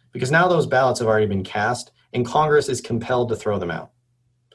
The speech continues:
because they cannot by law elect someone who's dead, which means now Congress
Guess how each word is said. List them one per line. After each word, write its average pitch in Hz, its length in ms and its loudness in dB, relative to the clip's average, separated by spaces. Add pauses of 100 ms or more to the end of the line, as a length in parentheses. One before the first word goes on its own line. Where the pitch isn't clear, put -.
(140)
because 113 240 -4
they 147 100 2
cannot 123 500 -2
by 107 120 2
law 101 300 2
elect 98 240 -2
someone 90 260 -4
who's 87 140 -6
dead, 82 280 -8 (880)
which 127 140 -4
means 143 220 2
now 151 160 4
Congress 175 720 0